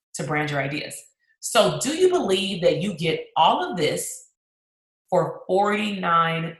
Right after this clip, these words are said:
dollars a month? Now, there is an annual option, and the annual option will actually save you two months. So you know that you're locked in for that entire twelve months, but you only pay for ten months. Now, one of the best parts about my program, especially with this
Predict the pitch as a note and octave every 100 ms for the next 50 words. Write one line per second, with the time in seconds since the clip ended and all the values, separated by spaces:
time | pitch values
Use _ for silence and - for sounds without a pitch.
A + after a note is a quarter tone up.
0 | D3 D3+ C#3+ C#3+ C#3+ C#3+ - - C#3 C#3
1 | - - _ _ _ _ _ - - D#3
2 | E3+ F3+ F3 - G#3+ C4 C#4+ A3+ C4 C#4+
3 | F3 - C#3+ C#3 - D3 D3+ F3 D#3+ -
4 | F3+ A3 A3 - E3 E3+ F3 D#3 D#3+ E3
5 | F3+ - E3 D3 - F#3 G#3 E3 E3+ -
6 | - D3+ D3 - - - - - E3 G#3
7 | G#3+ G3 G#3+ F#3+ E3+ F#3 E3+ E3+ E3 D#3+
8 | E3+ E3+ D#3+ D3+ D3+ - _ _ _ F#3+
9 | F3 E3 E3+ E3+ F3 E3 D#3+ D#3+ - D#3+
10 | D#3 D#3 E3+ A3 - F3 E3+ E3 D#3+ D#3+
11 | D3+ - - F#3 - - - - - -
12 | F#3 G3 G3+ F3+ E3+ A3 - - F#3+ F3+
13 | E3+ D#3+ D#3+ - D#3+ D#3 D#3 D#3 D#3 -
14 | G#3 - F#3+ E3+ E3+ E3+